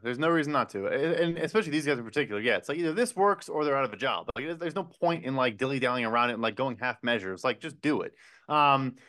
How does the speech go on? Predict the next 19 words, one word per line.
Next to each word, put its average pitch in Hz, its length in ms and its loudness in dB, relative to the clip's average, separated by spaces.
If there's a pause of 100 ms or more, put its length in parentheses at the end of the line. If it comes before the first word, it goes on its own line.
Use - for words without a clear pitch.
(140)
so, 170 360 6
yeah, 151 280 4
so 156 480 4 (180)
Lakin 185 340 2
pay 175 220 0
cut, 170 420 2
and 143 160 -6
then 147 160 0
I'll 147 120 2
just, 143 160 -6
I'll 151 120 0
run 147 220 2
through 131 140 -2
it. 85 200 -8
I 117 120 -2
cut - 320 0
C 180 100 0
J 170 220 4
Uzomah. 143 480 2